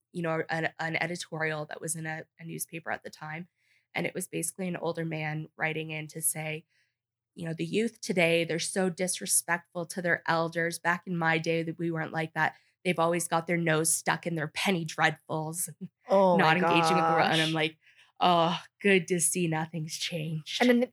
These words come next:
Speaker 2: s-, they still complain about, like, the, the millennials or the
Speaker 1: Yeah.
Speaker 2: youth, and it's like,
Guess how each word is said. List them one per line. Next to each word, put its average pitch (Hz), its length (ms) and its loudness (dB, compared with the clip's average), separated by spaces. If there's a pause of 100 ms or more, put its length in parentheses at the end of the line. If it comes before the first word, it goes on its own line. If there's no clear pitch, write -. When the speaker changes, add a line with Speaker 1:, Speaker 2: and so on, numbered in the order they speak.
(100)
Speaker 2:
s-, - 200 -2
they 240 120 6
still 262 200 4
complain 233 400 4
about, 196 400 4
like, 196 260 4
the, 202 300 4
the 196 120 4
millennials 196 920 4
or 190 80 2
the 190 180 2
Speaker 1:
Yeah. 208 240 4
Speaker 2:
youth, 202 180 2
and 202 100 4
it's 196 140 0
like, 190 260 4